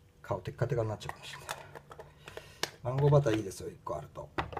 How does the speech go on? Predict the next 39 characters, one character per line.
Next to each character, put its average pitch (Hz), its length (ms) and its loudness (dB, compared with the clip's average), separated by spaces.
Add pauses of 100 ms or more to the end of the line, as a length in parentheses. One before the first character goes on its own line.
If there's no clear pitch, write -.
(600)
う 123 60 -6
ん。 120 40 -2
で 131 80 2
ね、 104 240 0
マ 113 120 2
ン 135 60 6
ゴ 139 80 8
ー - 40 12
バ 139 80 12
タ 120 80 4
ー - 40 4
っ - 20 -2
て - 120 -12
い - 20 -12
う 87 40 -12
の 92 80 -12
は 90 60 -12
ね、 90 60 -14 (400)
こ 92 260 -10
う、 - 840 -20
体 190 220 2
温 131 160 8
で 107 100 0
ね、 104 160 -4
溶 107 80 -4
け 113 140 2
る 101 100 -2
ん 98 100 -8
で - 100 -14
す - 100 -12
よ。 82 100 -12
だ - 60 -18
か - 1120 -20
ら - 40 -12
ち - 100 -10
ょ - 20 -6
っ - 20 -16
と - 100 -12
ね、 - 60 -12